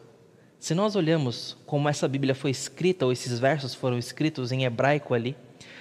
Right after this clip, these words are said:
você vai perceber o verbo chasab. "Vocês intentaram ou planejaram, vocês chasab o mal contra mim." Agora, o curioso, meus irmãos, é que quando ele diz, "Mas Deus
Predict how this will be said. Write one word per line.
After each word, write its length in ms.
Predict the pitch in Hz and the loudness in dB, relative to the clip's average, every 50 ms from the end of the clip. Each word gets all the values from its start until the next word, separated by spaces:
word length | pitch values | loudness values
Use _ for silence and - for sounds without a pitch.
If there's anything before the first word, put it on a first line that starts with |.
| - - | -14 -8
você 180 | - 143 131 165 | -6 -4 -2 0
vai 80 | 185 196 | -2 0
perceber 400 | - 202 180 - 185 160 180 196 | 0 0 0 0 2 4 6 6
o 120 | 190 165 | 6 4
verbo 380 | 143 156 165 170 175 165 165 156 | 4 4 4 4 4 2 0 -2
chasab. 680 | - - - 170 - - - 180 175 143 120 123 131 - - - - - - - - - - - - - | -2 0 0 0 0 2 4 6 6 6 4 2 -2 -8 -12 -20 -20 -20 -20 -20 -20 -20 -20 -20 -14 -4
"Vocês 920 | - 147 156 147 - - - 196 214 240 247 240 - - - - - - - - - - | 0 0 0 0 0 0 2 4 4 4 2 0 -2 -4 -6 -8 -8 -10 -14 -12 -4 0
intentaram 840 | 175 180 175 - 170 156 139 131 131 139 143 160 185 196 196 185 - | 2 2 2 4 2 2 2 2 4 4 6 6 4 4 2 2 4
ou 180 | 156 139 127 | 4 4 4
planejaram, 760 | 127 - 170 175 180 170 151 131 131 127 123 123 135 160 196 202 - - - - - - - | 4 4 4 6 6 6 4 6 6 6 6 6 6 4 0 -2 -10 -16 -20 -20 -12 -4 0
vocês 500 | 156 156 - - 196 202 208 196 - - - - - | 0 0 2 4 4 4 4 0 -4 -10 -16 -16 -10
chasab 680 | - - - 202 175 - - - 220 196 143 151 165 - - - - - - - - | -4 0 2 2 2 2 2 4 4 6 6 4 4 0 -10 -18 -20 -20 -12 -4 0
o 80 | 170 | 2
mal 360 | 170 156 139 151 170 170 147 139 | 2 4 4 6 6 4 4 2
contra 360 | - 151 139 139 131 165 165 | 2 0 0 0 0 0 0
mim." 220 | 165 151 123 120 123 - - - - - _ _ _ _ _ _ _ _ _ _ - | 0 0 -2 -4 -6 -14 -20 -20 -20 -20 _ _ _ _ _ _ _ _ _ _ -6
Agora, 300 | - 156 143 147 139 139 | -4 2 2 4 4 4
o 20 | |
curioso, 440 | 135 - 160 143 131 147 165 151 131 | 2 0 -2 0 2 2 2 2 2
meus 180 | 120 117 113 | 0 -2 -4
irmãos, 440 | 117 120 120 120 117 127 - - - - - _ _ - _ - _ _ _ - | -4 -8 -8 -8 -8 -10 -10 -14 -16 -18 -20 _ _ -20 _ -20 _ _ _ -4
é 140 | - 156 147 | 0 0 0
que 220 | - - 165 151 | 2 2 2 2
quando 280 | 151 - 170 190 202 190 | 2 2 0 2 4 4
ele 140 | 180 170 151 | 4 4 4
diz, 580 | 120 123 123 120 117 120 - - - - - - - _ _ _ _ _ _ - | 2 2 0 0 -2 -4 -10 -12 -14 -14 -18 -20 -20 _ _ _ _ _ _ -2
"Mas 260 | 135 127 127 123 113 | 2 4 4 4 2
Deus 500 | 120 127 151 175 185 190 - - - - | 2 2 4 4 4 0 -2 -8 -10 -12